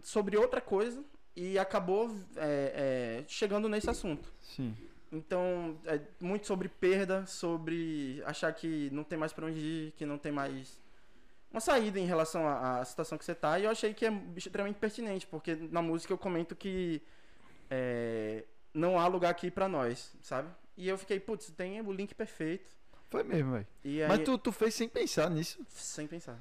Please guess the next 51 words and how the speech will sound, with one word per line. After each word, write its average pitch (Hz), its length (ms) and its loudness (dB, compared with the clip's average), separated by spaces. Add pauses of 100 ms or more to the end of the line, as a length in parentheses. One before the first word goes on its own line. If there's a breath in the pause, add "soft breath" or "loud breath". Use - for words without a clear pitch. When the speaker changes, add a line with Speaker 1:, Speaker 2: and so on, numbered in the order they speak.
(100)
Speaker 1:
completamente 139 560 -10
sem 147 100 -14
pensar. 131 260 -12
Foi, 185 240 2
ao, 185 160 6
foi - 140 0
Speaker 2:
Cacete. 190 240 4
Speaker 1:
depois 208 260 6
dela 240 200 4
pronta 214 280 -2
que - 60 -6
eu 214 60 -4
fiz, 196 160 -8
"Velho, 202 240 0
faz 185 440 -6 (120)
completo 185 320 -6
sentido 202 240 -10
isso - 100 -12
aqui, 143 180 -12
velho." 131 180 -12 (640)
Speaker 2:
É 370 40 -14
mesmo. 143 320 2
Speaker 1:
Porque, 226 200 2
Speaker 2:
É. 247 180 6
Speaker 1:
querendo 254 360 4
ou 196 60 6
não, 185 120 2
apesar 185 400 2 (400)
da 143 200 4
gente 196 240 -2
fazer 165 240 2
as 131 120 0
músicas, 147 600 -2
a 180 80 6
gente 226 300 0
tem 254 240 2
o 170 60 2
nosso 135 420 0
significado. 127 680 -2 (380 loud breath)
Mas 180 220 2
a 196 40 2
forma 262 320 4
como 208 160 -2
as 180 80 0
pessoas 170 300 -4
interpretam 165 720 0
é 220 80 2
de 214 100 -6
cada 240 280 0
um, 214 200 -2
né? 170 140 -6